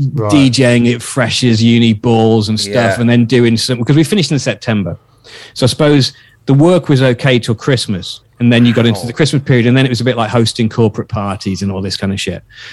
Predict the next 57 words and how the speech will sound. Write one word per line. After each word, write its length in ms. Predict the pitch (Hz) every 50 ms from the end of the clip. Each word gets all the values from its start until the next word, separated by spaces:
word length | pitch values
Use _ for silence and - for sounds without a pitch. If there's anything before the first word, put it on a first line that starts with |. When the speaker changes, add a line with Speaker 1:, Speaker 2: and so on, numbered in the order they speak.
| - - -
Speaker 2:
And 100 | 127 131
then 100 | 135 135
it 40 | 139
got 180 | 127 170 147 -
to 100 | - 127
January, 760 | 110 - 143 151 165 175 175 160 131 104 95 90 90 101 107 _ _ _ _ _ _ _ _ _ _ _ _ -
and 160 | 117 113 117
then 120 | 131 135 131
it 80 | 120
was 140 | 117 107 104
like 440 | 117 110 104 107 107 107 - - _ _ _ _ _ _ _ _ _ _ _ _ 113 107 104 110
wasteland. 800 | 120 123 117 113 110 - - 104 90 90 87 87 90 90 - _ _ _ -
It 120 | 107 107 110
was 200 | 110 107 104 -
just 280 | - 123 110 - -
like, 260 | 117 101 98 98 90
"Wow, 540 | - 104 98 98 101 104 101 101 95 90 90
do 100 | 98 -
you 40 | 110
know 120 | 113 113
what? 260 | 113 120 123 123 104 117
This, 260 | 131 120 - - - - - - - -
this 200 | 139 135 - -
oil 200 | 127 127 127 123
tank 220 | - - 113 107 110
has 120 | 107 -
completely 600 | - - 120 110 - - 139 139 127 117 110 139 -
stopped 380 | - - - 110 95 - -
now, 300 | 104 92 90 87 92 98 _ -
and 180 | 127 123 123
there 160 | 127 123 120 117
is 120 | 113 104
n-, 200 | 123 120 120 123 127
Speaker 3:
So 160 | - 185 175
strange 420 | - - - - - 127 127 120
Speaker 2:
there's 140 | 123 131 135 135
Speaker 3:
hearing 80 | 139 139 135 127 120 107
Speaker 2:
nothing 140 | 123 117 113
Speaker 3:
this 80 | 113 110
from 80 | 110
Speaker 2:
going 200 | 110 107 104 101
Speaker 3:
the 60 | 101 98
Speaker 2:
on. 60 | 98
Speaker 3:
outside. 480 | 98 90 101 95 90 87 82 80 - - _ _ _ _ -
God, 120 | - - - -
Speaker 2:
There's 120 | 127 113
nothing 420 | 143 151 160 160 143 - 143 135
Speaker 3:
really? 40 | 127 120
Speaker 2:
going 240 | 127 123 120 120
on." 160 | 123 113 110 117
And, 160 | 131 147 151 -
and 160 | 170 160 143
genu-, 300 | 139 175 175 170 165 156
I 40 | 135
kid 240 | - - 190 156
you 80 | 160 160
not, 300 | 156 143 113 104 - _